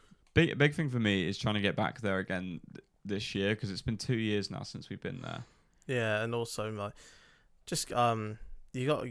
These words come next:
Speaker 2: you gotta go to other places as well
Speaker 1: Hmm.
Speaker 2: to, um, see if we can film in there and stuff, 'cause we do wanna do it again.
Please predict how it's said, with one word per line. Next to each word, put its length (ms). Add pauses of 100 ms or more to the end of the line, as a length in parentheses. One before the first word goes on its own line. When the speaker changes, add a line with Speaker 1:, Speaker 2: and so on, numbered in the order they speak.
(160)
Speaker 2:
you 120
gotta 180
go 320
to 220
other 180
places 520
as 140
well 380 (140)
Speaker 1:
Hmm. 200
Speaker 2:
to, 460
um, 240
see 160
if 120
we 80
can 160
film 320
in 100
there 160
and 100
stuff, 440
'cause 180 (260)
we 80
do 180
wanna 180
do 200
it 100
again. 420